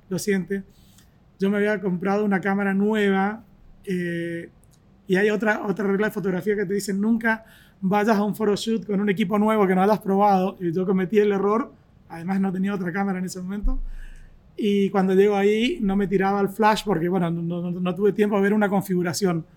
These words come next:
Y realmente estaba transpirando la gota, la gota gorda así,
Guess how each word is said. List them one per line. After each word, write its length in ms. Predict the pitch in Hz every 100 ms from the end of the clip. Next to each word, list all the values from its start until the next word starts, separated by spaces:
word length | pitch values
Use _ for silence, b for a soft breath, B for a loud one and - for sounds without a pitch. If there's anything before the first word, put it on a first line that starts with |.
| B B B B B - _ -
Y 260 | 190 180 170
realmente 400 | 165 202 214 214
estaba 260 | - 202
transpirando 520 | 208 175 190 185 196 202
la 100 | 180
gota, 540 | 190 190 196 185 165 170 -
la 120 | 180
gota 220 | 185 190 190
gorda 340 | 196 202 190
así, 420 | 170 208 214 226